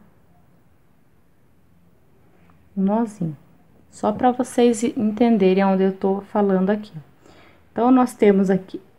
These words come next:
a parte que tá aqui, que é o leque, tá com a marcação. E um antes, um espacinho antes e um espacinho depois. Nós vamos trabalhar nesses três espacinhos, no espacinho do leque, nesse e nesse daqui.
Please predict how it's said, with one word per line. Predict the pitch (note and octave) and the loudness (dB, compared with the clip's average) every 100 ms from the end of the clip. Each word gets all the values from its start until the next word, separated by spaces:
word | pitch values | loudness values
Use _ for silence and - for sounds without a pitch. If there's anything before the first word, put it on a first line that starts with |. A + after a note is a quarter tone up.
| _ - | _ -4
a | A#3+ | -4
parte | C4 - G3+ G3 F#3+ - - | -2 2 4 4 2 -4 -6
que | F#3+ | -4
tá | F#3+ | 0
aqui, | F#3+ F#3 - F3+ | -2 -2 -10 -8
que | - | 0
é | G3 | 4
o | G#3+ | 6
leque, | G3+ F#3 F#3 F#3+ G#3+ | 6 6 4 2 0
tá | G#3 F#3+ | 2 0
com | F#3+ G#3+ B3 | 2 6 6
a | B3+ | 6
marcação. | G#3+ G3 G3 F#3 - F3+ F3 F#3+ D4 - _ _ - _ _ | 4 0 -2 -4 -4 -4 0 0 0 -4 _ _ -20 _ _
E | A#3+ C4 | 2 6
um | C4+ F4+ - _ _ | 8 6 2 _ _
antes, | - A3 A3 G#3 G#3+ - | 2 4 4 2 -4 0
um | G#3 | 2
espacinho | G#3 - B3 D#4 - - G#3 F#3+ F#3+ | 2 4 4 4 0 0 2 4 4
antes | F#3+ A3 B3+ - _ | 6 4 2 -4 _
e | D4+ E4+ | 4 8
um | C#4 C#4+ E4+ | 10 8 6
espacinho | C#4+ B3+ - C4 B3+ B3 B3 | 0 -2 2 0 2 2 4
depois. | C#4 D4+ G#3 G#3 | 2 0 2 4
Nós | A3 A3+ | 4 6
vamos | C4+ C#4+ | 6 6
trabalhar | A3+ G#3+ A3 A#3+ | 4 6 6 6
nesses | A#3+ A#3+ D#4 F#4 E4 - | 6 6 4 2 -8 -6
três | C4 D#4 F#4+ | 0 6 8
espacinhos, | F#4 F#4 E4 D#4+ B3 G#3+ | 6 4 0 0 0 2
no | G#3 | 2
espacinho | G#3 G#3 G#3 G#3 F#3+ | 2 0 2 0 4
do | A3+ | 6
leque, | A#3+ C4 F#4+ G4 G4+ - - _ _ | 8 8 6 0 -4 -10 -20 _ _
nesse | G#3+ A3 B3+ F#4 - - | 0 4 6 4 0 0
e | C4+ | 6
nesse | C4+ C4 C4+ | 6 6 2
daqui. | B3+ E4+ - F#3+ | 2 2 0 -8